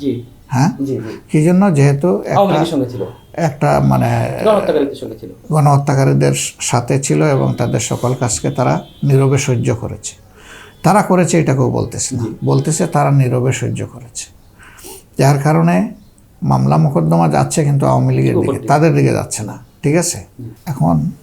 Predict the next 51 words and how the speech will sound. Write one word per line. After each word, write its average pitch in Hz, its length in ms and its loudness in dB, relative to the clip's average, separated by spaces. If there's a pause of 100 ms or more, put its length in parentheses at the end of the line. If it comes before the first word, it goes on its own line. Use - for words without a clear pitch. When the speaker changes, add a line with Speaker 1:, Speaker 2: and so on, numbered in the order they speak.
(400)
Speaker 1:
না, 202 80 0
আমি 247 140 2
আপনার 277 180 0
কাছে 180 120 4
Speaker 2:
না, 208 100 8
না, 180 220 4
Speaker 1:
শুধু - 160 2
Speaker 2:
আসতেছি। 190 100 2
Speaker 1:
প্রশ্ন 202 280 2
যে, 160 60 2
মানে, 170 160 2
Speaker 2:
এখন, 190 180 4
Speaker 1:
প্রশ্ন 226 160 -2
Speaker 2:
এখন 185 180 2
Speaker 1:
আসলে 170 80 2
Speaker 2:
আসতেছি। 135 500 0 (460)
ওরা 175 200 2
কি 185 140 0
কোনো 180 180 4
মার্শাল 160 360 2
ল 208 60 4
আন্ডারে 147 360 2
ছিল 123 280 -2
নাকি 110 260 -4
যে 123 120 -2
বাধ্য 139 340 2
হয়েছিল 147 340 0
আওয়ামী 135 320 0
লীগকে - 360 -4 (1040)
আনুগত্য 135 420 -2
করতে? 156 300 -12 (720)
Speaker 1:
না, 98 60 -6
আপনারা 98 180 -4
বলতে 135 180 0
চান 147 120 -8
শেখ 139 220 -6
হাসিনা 139 200 -2
Speaker 2:
না, 160 140 6
Speaker 1:
was 127 120 2
a - 40 -2
tyrant। 127 400 0
Speaker 2:
ছিল 185 260 4
কিনা 117 260 -2
মার্শাল 120 360 -4
ল 131 60 -2
আন্ডারে? 117 600 -8
Speaker 1:
না, 160 60 0
মার্শাল 165 220 0
ল 170 160 -2
ছিল - 180 -10
না। 117 120 -10